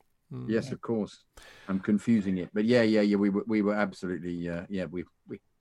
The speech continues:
Speaker 2: yes, it was a dismal experience watching that game, yes.
Speaker 1: Now, the
Speaker 2: Yes,
Speaker 1: other
Speaker 2: that's
Speaker 1: thing
Speaker 2: probably
Speaker 1: about the away leg, J K,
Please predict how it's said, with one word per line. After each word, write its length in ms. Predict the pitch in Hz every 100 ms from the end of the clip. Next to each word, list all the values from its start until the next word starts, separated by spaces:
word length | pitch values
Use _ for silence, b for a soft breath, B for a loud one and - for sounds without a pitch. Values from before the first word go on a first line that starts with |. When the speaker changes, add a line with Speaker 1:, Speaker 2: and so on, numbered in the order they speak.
| _ -
Speaker 2:
yes, 260 | 98 -
it 80 | 101 -
was 160 | 98
a 80 | 92
dismal 400 | - 95 92 85
experience 520 | 82 - 95 87 73 -
watching 360 | 78 - 82
that 180 | 78 -
game, 280 | 80 76 78
yes. 300 | 78 - _ -
Speaker 1:
Now, 140 | 165
the 200 | 160 -
Speaker 2:
Yes, 60 | 175
Speaker 1:
other 100 | 220
Speaker 2:
that's 80 | -
Speaker 1:
thing 80 | 208
Speaker 2:
probably 160 | 185
Speaker 1:
about 140 | 180 127
the 100 | 160
away 300 | 156 170 160
leg, 220 | 113 95
J 240 | 127 101
K, 300 | 92 110 90